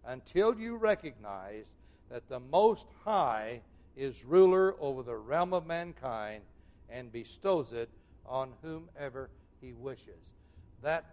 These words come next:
did come true. Nebuchadnezzar became temporarily insane. He lived outdoors, and the record says that the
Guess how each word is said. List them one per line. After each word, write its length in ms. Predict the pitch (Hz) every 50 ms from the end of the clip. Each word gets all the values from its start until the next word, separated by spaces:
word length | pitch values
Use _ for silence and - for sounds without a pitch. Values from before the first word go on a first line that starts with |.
| - - - -
did 220 | 147 147 143 143 135 120 -
come 280 | - 143 135 135 131 120 -
true. 320 | - 147 135 113 101 98 98 113
Nebuchadnezzar 840 | 143 160 156 151 131 - 143 143 143 156 160 160 147 165 185 170 151 - - - - - - - - - - -
became 440 | 127 120 - 143 143 147 143 139 135 135 135 - - - - -
temporarily 600 | - 143 139 - 135 135 143 156 156 151 147 139
insane. 800 | 127 120 123 - - - 175 170 180 185 190 196 208 220 214 208 - - - - - - - - - - - - - - - - - - - - - - - -
He 140 | 139 139 135
lived 320 | 131 147 170 180 165 147 165
outdoors, 1040 | 165 170 165 156 - 127 143 160 170 180 190 202 214 220 202 - - - - - 123 120
and 260 | 127 131 127 127 123 110
the 200 | 117 123 120 120 113
record 460 | 107 147 170 165 - 165 156 139 127
says 540 | - - 170 165 170 180 190 196 180 120 113
that 260 | 135 127 123 - -
the 120 | 131 120